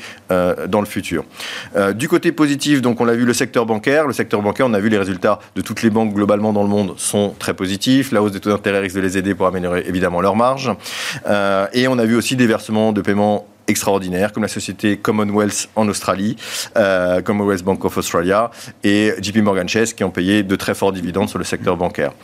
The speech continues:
L'autre secteur, on en a parlé tout à l'heure brièvement, euh, le secteur automobile, Volkswagen, un paiement, euh, extraordinaire, euh, très, très important, mais c'est pas la seule. Ford Motors aux États-Unis, par exemple, qui fait partie des plus forts payeurs de dividendes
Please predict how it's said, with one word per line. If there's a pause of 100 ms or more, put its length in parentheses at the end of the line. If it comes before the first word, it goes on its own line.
(240)
L'autre
secteur,
on
en
a
parlé
tout
à
l'heure
brièvement, (220)
euh,
le
secteur
automobile,
Volkswagen,
un
paiement,
euh,
extraordinaire, (100)
euh,
très,
très
important, (220)
mais
c'est
pas
la
seule. (220)
Ford
Motors
aux
États-Unis,
par
exemple,
qui
fait
partie
des
plus
forts
payeurs
de
dividendes